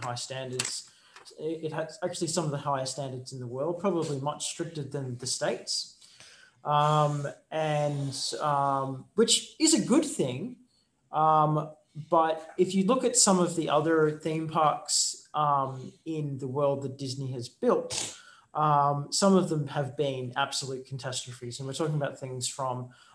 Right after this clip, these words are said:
um, workers basically being trapped in haunted houses, for example, like, you know, um, you know, theme, you, you know, some of those scary houses or whatever, um, or, or, or they've been trapped in rides and things like that, that,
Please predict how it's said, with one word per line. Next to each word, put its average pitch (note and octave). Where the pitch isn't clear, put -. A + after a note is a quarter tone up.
um, C3
workers C#3+
basically C3+
being C3
trapped -
in C3
haunted B2
houses, D#3+
for D#3+
example, D3
like, B2+
you D3+
know, A#2
um, A#2+
you C#3
know, A#2
theme, C#3
you, D#3
you F#3+
know, G#3
some E3+
of C3+
those C3
scary B2+
houses B2
or A#2+
whatever, B2
um, C3+
or, C3+
or, C#3+
or D3
they've D3
been D3
trapped C#3+
in C3+
rides D3
and D#3+
things D#3
like C#3+
that, C#3+
that, C3+